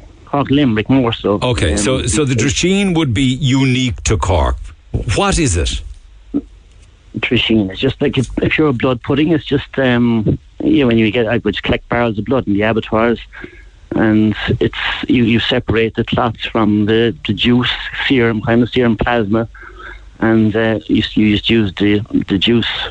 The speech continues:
Speaker 1: and just put into a, a, a natural casing, which
Speaker 2: Right.
Speaker 1: is the, um, the, the, the gut of the cow.
Speaker 2: Yeah.
Speaker 1: And, uh,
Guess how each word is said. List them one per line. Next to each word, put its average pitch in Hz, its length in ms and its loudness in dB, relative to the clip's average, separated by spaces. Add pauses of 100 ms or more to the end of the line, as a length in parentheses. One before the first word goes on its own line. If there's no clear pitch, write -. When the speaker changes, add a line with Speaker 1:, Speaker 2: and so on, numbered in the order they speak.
(140)
Speaker 1:
and 101 480 2
just - 320 -8
put - 160 -4
into - 320 -2
a, 98 180 2
a, 101 380 0
a - 20 2
natural 110 400 0
casing, 107 520 0
which 110 180 0
Speaker 2:
Right. 107 260 2
Speaker 1:
is 147 160 -6
the, 101 240 2
um, 98 380 2 (160)
the, - 520 0
the, - 200 0 (300)
the 80 100 -2
gut 95 320 -2
of 82 140 -2
the 82 60 -2
cow. 85 340 0 (120)
Speaker 2:
Yeah. 113 300 2 (240)
Speaker 1:
And, 101 340 2
uh, 107 280 2